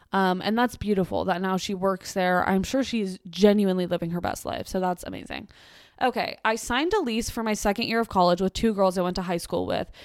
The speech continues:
and a girl I had worked at summer camp with the summer between high school and freshman year of college. The girls from high school were friends already, but I was the one bringing all four of us together.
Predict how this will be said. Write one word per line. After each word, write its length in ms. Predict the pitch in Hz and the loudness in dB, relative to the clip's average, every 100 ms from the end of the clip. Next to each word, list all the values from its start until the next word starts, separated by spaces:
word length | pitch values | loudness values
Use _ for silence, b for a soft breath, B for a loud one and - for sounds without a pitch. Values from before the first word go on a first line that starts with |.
| B | B
and 120 | - | -4
a 60 | 208 | -2
girl 260 | 196 202 196 | 2 4 4
I 120 | 196 | 4
had 120 | 196 | 2
worked 260 | 190 185 220 | 2 0 2
at 220 | 180 - | 0 0
summer 260 | 202 185 | -2 -2
camp 280 | 175 185 170 | -2 -2 -2
with 220 | 175 165 | -2 -2
the 80 | - | -4
summer 340 | - 180 180 180 | -4 -2 -2 -2
between 500 | 185 - 175 170 175 | -4 -4 -4 -4 -6
high 240 | - 185 | -2 -2
school 400 | - 190 180 180 | 0 0 2 2
and 160 | 180 - | 0 -4
freshman 320 | 170 - 170 | -6 -4 -6
year 140 | 170 | -6
of 80 | - | -8
college. 440 | - - 62 - - B B B B | -8 -8 -8 -10 -16 B B B B
The 100 | 220 | -4
girls 400 | 208 220 233 285 | -2 2 2 2
from 180 | - 302 | 0 -2
high 120 | 226 | 0
school 240 | 196 208 202 | -2 0 0
were 140 | 196 | 0
friends 320 | - 180 175 | 0 -2 0
already, 360 | 170 175 175 175 | 2 2 2 0
but 220 | 185 175 | 2 0
I 180 | - 190 | 2 2
was 160 | 208 202 | 2 0
the 80 | 196 | 0
one 160 | 190 | -2
bringing 340 | 180 175 175 170 | -2 -2 -2 0
all 180 | 175 | 0
four 240 | 165 185 175 | 0 -2 -2
of 80 | - | -2
us 160 | - | -6
together. 440 | - 185 - 64 | -6 -4 -4 -8